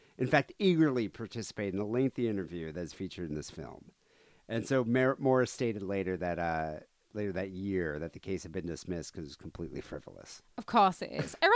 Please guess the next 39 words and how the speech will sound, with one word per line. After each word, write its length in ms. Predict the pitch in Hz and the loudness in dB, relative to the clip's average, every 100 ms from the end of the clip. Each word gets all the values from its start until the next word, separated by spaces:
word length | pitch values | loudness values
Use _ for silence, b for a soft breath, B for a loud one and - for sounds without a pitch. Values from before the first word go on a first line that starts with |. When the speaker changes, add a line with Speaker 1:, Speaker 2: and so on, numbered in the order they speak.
| 508 | 8
Speaker 1:
She's 80 | |
Speaker 2:
Morris 280 | 370 392 339 | 8 8 6
is 120 | 330 | 4
a 40 | 294 | 6
Speaker 1:
insane. 160 | 453 | 6
Speaker 2:
lovely 240 | - - 277 | 6 4 4
guy. 640 | 226 214 220 85 82 208 _ | 4 6 4 2 -6 -10 _
Speaker 1:
Oh, 100 | - | -6
yeah. 380 | 220 185 202 80 | 2 4 4 2
Speaker 2:
Yeah. 460 | - 320 277 196 185 | -4 0 2 2 2
Speaker 1:
I 40 | 185 | 8
mean, 200 | 170 180 | 10 10
if, 140 | 151 - 220 - - - | 6 -2 -6 -14 -16 -10
sh-, 120 | 180 - | -10 -6
she's 300 | - 247 208 | -2 0 4
insane. 580 | 202 - 131 82 71 69 _ _ | 4 4 2 0 -6 -12 _ _
And 120 | 156 | 6
you 100 | 233 | 6
could 160 | 233 170 | 4 4
tell, 280 | 180 160 143 | 8 8 10
like, 220 | 131 117 | 6 4
some 380 | - 135 127 123 | 4 6 6 6
narcissistic, 840 | 131 127 143 127 123 - 113 95 - b b b b | 6 4 0 -4 -6 -2 -4 -4 -10 b b b b
obsessive, 760 | 120 107 - 165 131 - 139 113 | -8 -6 -2 0 0 0 -4 -2
psychotic 680 | - 127 - 135 127 123 120 | 0 0 0 0 2 2 2
woman 280 | 120 113 | 4 4
like, 260 | 113 107 - | 2 -2 -4
uh, 140 | 101 90 | -8 -8
Joyce 260 | - 117 107 | -4 -4 -4
McKinney 380 | 110 - 107 98 | -8 -4 -2 0
was 160 | 98 98 | -2 -4
probably 360 | - 123 131 | -4 -4 -2
just 280 | 104 120 - | -4 -10 -8
giving 320 | 139 123 127 | -4 -2 0
him, 140 | 98 107 | 0 0
"Oh, 140 | 165 | 0
use 300 | 107 131 147 | 0 -2 0
my 100 | 196 | 0
nudes." 600 | 120 127 151 95 - - | 2 4 4 2 -6 -18